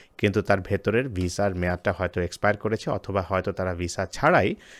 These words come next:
আমেরিকায় প্রবেশ করেছেন। যারা স্টুডেন্ট অথবা জব করছেন অথবা ভিজিটর হিসেবে এখানে আছেন, তারা লিগ্যাল, কিন্তু তাদের স্ট্যাটাসটাকে বলা হয় টেম্পোরারি এলিয়েন।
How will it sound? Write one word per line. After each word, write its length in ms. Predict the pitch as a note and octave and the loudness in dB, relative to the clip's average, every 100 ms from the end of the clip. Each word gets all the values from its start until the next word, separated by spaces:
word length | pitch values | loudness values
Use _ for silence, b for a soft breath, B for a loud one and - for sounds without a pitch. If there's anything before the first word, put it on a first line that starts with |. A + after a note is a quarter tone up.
| B | B
আমেরিকায় 440 | F#2 F#2 F#2 - | 0 4 4 2
প্রবেশ 300 | - F2+ F2 | 2 2 2
করেছেন। 380 | - F#2 F2 E2+ D2+ _ _ _ _ _ _ _ - - | 2 0 2 -2 -8 _ _ _ _ _ _ _ -16 2
যারা 160 | A2 G#2+ | 4 4
স্টুডেন্ট 540 | - B2 A#2 B2 A#2+ - _ | 4 4 6 6 2 -8 _
অথবা 400 | G2+ - G2+ F#2+ | -6 -4 0 2
জব 200 | F2+ A2 A2 | 6 4 6
করছেন 420 | A#2+ G#2 A#2 G#2+ A2 B B B | 4 4 2 0 -2 B B B
অথবা 260 | F#2+ G#2+ F#2+ | -2 2 2
ভিজিটর 280 | G#2 G#2+ B2 | 2 4 4
হিসেবে 280 | A#2 A#2+ | 4 4
এখানে 220 | G#2 A#2 G2 | 2 4 0
আছেন, 320 | E2+ C#3 A3+ b b b b - | 0 -4 -6 b b b b 2
তারা 380 | G2 G#2 F#3 C4+ - | 6 6 4 0 -2
লিগ্যাল, 500 | G2+ A#2+ C3+ G2 D3+ | 6 6 8 4 2
কিন্তু 280 | - G2 | -2 0
তাদের 300 | A2 F2+ G2+ C3+ - | 2 2 0 -2 -8
স্ট্যাটাসটাকে 600 | - F#2+ G2 F#2 G2+ G#2+ | -4 -2 -2 -4 -4 -2
বলা 200 | F2+ F2+ | -2 -2
হয় 100 | B2+ - | -4 -2
টেম্পোরারি 540 | F#2 F2 G2 F#2 C#3+ - | -4 -2 -4 -2 -4 0
এলিয়েন। 360 | G#2 G2+ F2 | 2 4 2